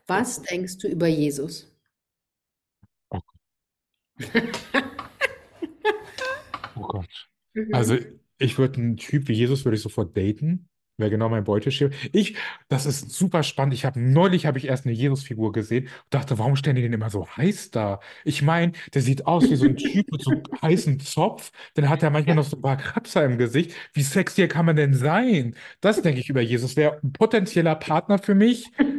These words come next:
Speaker 2: der
Speaker 1: <laughs>
Speaker 2: belastbar ist.
Speaker 1: Vor allem, der, der, ich meine, er wäre ja auch, ähm, eher so oliv von der Hautfarbe gewesen,
Speaker 2: Ja.
Speaker 1: also eher ein dunklerer Typ und so, ne?
Speaker 2: Bin ich ja safe dabei.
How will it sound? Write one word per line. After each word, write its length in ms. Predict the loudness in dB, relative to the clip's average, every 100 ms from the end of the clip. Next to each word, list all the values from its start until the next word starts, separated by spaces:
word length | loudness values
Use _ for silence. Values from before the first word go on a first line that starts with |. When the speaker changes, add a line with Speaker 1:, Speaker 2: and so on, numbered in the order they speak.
| 0 0 0
Speaker 2:
der 120 | 2
Speaker 1:
<laughs> 20 | 4
Speaker 2:
belastbar 720 | 4 4 2 -2 2 4 6
ist. 400 | 4 4 0 -6 _ _ _ -20 -2
Speaker 1:
Vor 100 | 2
allem, 240 | 4 2
der, 100 | 2 4
der, 480 | 6 6 4 0
ich 100 | 0
meine, 180 | 2 2
er 100 | 4
wäre 260 | 4 4 4
ja 340 | 2 2 0 0
auch, 260 | 0 -4 -2
ähm, 480 | 2 4 4 4 2
eher 220 | 0 2
so 540 | 0 0 2 0 -2 -8 -6
oliv 440 | -4 0 2 2
von 160 | -2 -2
der 140 | 0
Hautfarbe 540 | 0 -2 -2 -4 -4 -4
gewesen, 480 | -2 -2 -2 -2 0
Speaker 2:
Ja. 120 | 0
Speaker 1:
also 140 | 0
eher 240 | -2 -12 -6
ein 60 |
dunklerer 460 | -2 -2 -2 -4 -2
Typ 300 | 0 0 2
und 160 | -2 0
so, 260 | 0 0
ne? 160 | 2 0
Speaker 2:
Bin 120 | 0
ich 80 | 0
ja 100 | 0
safe 280 | 0 0 2
dabei. 560 | 2 2 2 2 0